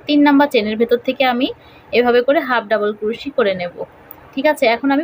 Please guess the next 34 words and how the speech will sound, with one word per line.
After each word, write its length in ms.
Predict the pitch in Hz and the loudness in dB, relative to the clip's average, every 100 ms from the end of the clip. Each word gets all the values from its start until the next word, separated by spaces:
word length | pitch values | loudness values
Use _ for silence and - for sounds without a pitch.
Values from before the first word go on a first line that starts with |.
| - | -4
প্রতিটা 280 | 311 294 285 | -4 -2 -2
চেনের 300 | 247 233 226 | 0 -2 -2
মধ্যে 320 | 226 220 277 330 | -4 -4 -4 -4
হাফ 220 | 233 208 | -4 -2
ডাবল 240 | 220 220 233 | -2 -2 -2
ক্রোশে 300 | 226 233 240 | -4 -6 -2
করে 220 | 247 220 | -2 0
নেব, 200 | 214 214 330 - - - - | -2 -2 -2 -2 -14 -10 -4
তাহলে 300 | 233 247 254 | -2 0 -2
কিন্তু 320 | 254 247 247 277 | -4 -6 -2 -2
আমার 320 | 226 226 392 - - - - - - - - - - - | 0 0 -2 -4 -16 -20 -20 -20 -20 -20 -20 -20 -20 -8
ফিতার 280 | 247 247 233 | -4 0 0
অংশের 340 | 220 220 233 | -2 -4 -4
কাজটা 380 | 214 208 - 311 453 - | -4 -4 -4 -4 -4 -2
হয়ে 160 | 233 214 | 0 0
যাবে। 180 | 190 190 | 0 0
এভাবে 280 | 226 254 269 | 0 0 0
করে 220 | 269 240 330 | 2 2 2
আমরা 200 | 254 262 | 0 -2
চারটা 320 | 262 262 285 | -4 -4 -6
ফিতাই 300 | 277 240 233 | -6 -4 -4
কিন্তু 280 | 233 233 320 440 - - - - | -4 -6 -6 -8 -12 -20 -8 -4
কমপ্লিট 340 | 214 214 202 - | -2 -2 -4 -2
করব, 180 | 185 170 | -4 -4
ঠিক 200 | - 262 | -8 -2
আছে? 240 | 294 277 208 196 - - - | -2 -2 -8 -12 -16 -20 -16
এভাবে 340 | - 220 226 233 | -6 -2 0 0
করে 220 | 233 285 466 - - - - | 0 0 -2 -8 -20 -12 -8
আপনার 280 | - 220 226 | -6 -4 -2
যে 120 | 233 226 | -2 0
কয়টা 240 | 220 220 | 0 0
করে 100 | 226 226 | 0 -2
ইচ্ছা 220 | 214 254 | -4 -4
চেন 240 | 247 214 | -2 -2